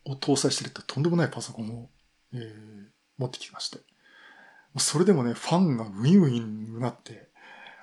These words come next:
あの、ミックスリアリティ動かしてましたけど。まあ、あの、そういったシリーズなんですね。あの、ですからそれを一台買うっていうのも手かなと思ったんですが、まあ、やっぱりメインで使うデスクトップということで、えー、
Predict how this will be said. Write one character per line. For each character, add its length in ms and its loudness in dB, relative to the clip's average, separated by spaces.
あ 60 -18
の、 380 -20
ミ 80 -4
ッ 40 -6
ク 80 -2
ス 120 0
リ 140 2
ア 40 -2
リ 80 -14
テ 140 -14
ィ 40 -8
動 100 -8
か 100 -4
し 80 -4
て 80 -8
ま 80 -18
し 60 -6
た 100 -16
け 80 -18
ど。 180 -18
ま 440 0
あ、 40 2
あ 40 2
の、 80 2
そ 120 0
う 40 2
い 20 -2
っ 20 -4
た 120 6
シ 140 2
リ 60 4
ー 40 4
ズ 60 -6
な 80 -14
ん 40 -20
で 60 -20
す 100 -8
ね。 120 -6
あ 100 -6
の、 100 -6
で 100 2
す 140 -4
か 80 2
ら 60 2
そ 280 0
れ 120 2
を 120 2
一 180 -2
台 120 0
買 140 2
う 40 0
っ 20 -18
て 100 -4
い 20 0
う 20 0
の 60 -2
も 60 -8
手 120 0
か 120 2
な 100 -2
と 100 -14
思 140 -12
っ 40 -12
た 160 -18
ん 60 -20
で 80 -20
す 160 -14
が、 260 -6
ま 120 2
あ、 60 0
や 60 -2
っ 20 0
ぱ 100 2
り 160 2
メ 140 4
イ 40 8
ン 40 6
で 80 0
使 220 -10
う 80 -12
デ 140 0
ス 80 -4
ク 100 -8
ト 80 2
ッ 40 -12
プ 120 -18
と 60 -16
い 40 -14
う 20 -20
こ 80 -20
と 100 -14
で、 140 -18
え 420 -16
ー、 0 -